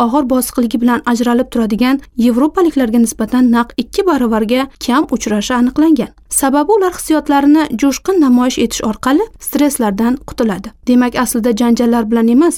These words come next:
ularning asoratlari bilan kurashish kerak ekan. Bir savol tug'iladi. Janjallarga sabab nima? Sababi er xotinni, xotin erni xatti-harakatlaridan norozilik va uni o'zgartirishga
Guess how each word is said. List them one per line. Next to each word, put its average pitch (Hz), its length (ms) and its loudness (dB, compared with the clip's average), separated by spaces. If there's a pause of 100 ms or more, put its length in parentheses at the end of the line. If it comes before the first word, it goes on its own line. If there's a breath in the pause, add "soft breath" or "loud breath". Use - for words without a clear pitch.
(160)
ularning 247 420 2 (100)
asoratlari 220 680 -2
bilan 349 180 2 (140)
kurashish 320 340 -2
kerak 214 280 -4
ekan. 196 160 -6 (220)
Bir 269 160 2
savol 311 400 0
tug'iladi. 202 420 -4 (160)
Janjallarga 247 840 0
sabab 220 400 -4
nima? 320 220 2 (200)
Sababi 254 460 0 (280 soft breath)
er 339 140 2
xotinni, 240 460 2 (260)
xotin 294 260 0 (120)
erni 285 260 2
xatti-harakatlaridan 240 1000 -2 (160 loud breath)
norozilik 294 720 2
va 226 160 0 (120)
uni 285 140 4 (100)
o'zgartirishga 226 720 -2